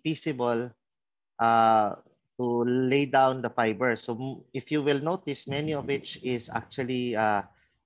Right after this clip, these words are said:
V sat oriented, but there are also fiber-based, uh, free Wi-Fi installations we have done, especially last year as we put, uh, internet connectivity to the rural health units,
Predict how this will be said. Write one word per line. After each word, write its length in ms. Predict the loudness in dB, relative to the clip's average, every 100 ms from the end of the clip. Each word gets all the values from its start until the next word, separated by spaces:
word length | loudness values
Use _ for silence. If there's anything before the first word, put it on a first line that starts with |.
| -2
V 100 | 0
sat 320 | 0 0 0 2
oriented, 640 | 2 2 0 0 -2 -2 -6 _ -12 -6
but 160 | -2
there 160 | 2 4
are 160 | 4
also 400 | 2 -2 -2 -4
fiber-based, 920 | 2 2 2 0 0 0 -2 -2 -10 _ _ _ _ _ _
uh, 140 | 0 0 0
free 180 | -2 2
Wi-Fi 640 | 2 0 0 0 0 -2
installations 800 | -6 -4 -2 -2 -4 -6 -8 -8
we 80 | -6
have 300 | -4 -4 2
done, 320 | 2 2 -2 _ _ _
especially 500 | -4 -2 0 0 2
last 300 | 0 -2 -10
year 380 | -4 -2 -2 -6 _ _ _ -6
as 220 | -4 -2
we 540 | -2 0 -2 -4 -6 _ _ _ 0
put, 140 | 0 0 -8 _ _ 0
uh, 220 | 2 2 0
internet 480 | -2 0 0 -2
connectivity 800 | -6 -6 -4 -4 -4 -6 -8 -6
to 100 | -4
the 160 | -2 0
rural 320 | 0 2 2
health 320 | 2 -2 -2
units, 520 | -6 -4 -6 -10 -20